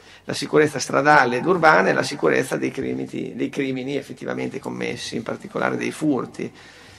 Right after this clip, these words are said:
che sono quelli che si verificano di più sui nostri territori, piuttosto che lo spaccio, eccetera.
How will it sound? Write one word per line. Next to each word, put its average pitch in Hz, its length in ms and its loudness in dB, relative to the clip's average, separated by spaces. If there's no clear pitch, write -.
che 123 140 -8
sono 127 180 -2
quelli 131 260 2
che 127 80 -6
si - 140 -4
verificano 127 500 -4
di 127 120 -6
più 139 180 -6
sui 127 160 -8
nostri 123 260 -6
territori, 139 460 0
piuttosto 120 460 -6
che 123 420 -8
lo 123 100 -12
spaccio, 117 640 -8
eccetera. 113 540 -10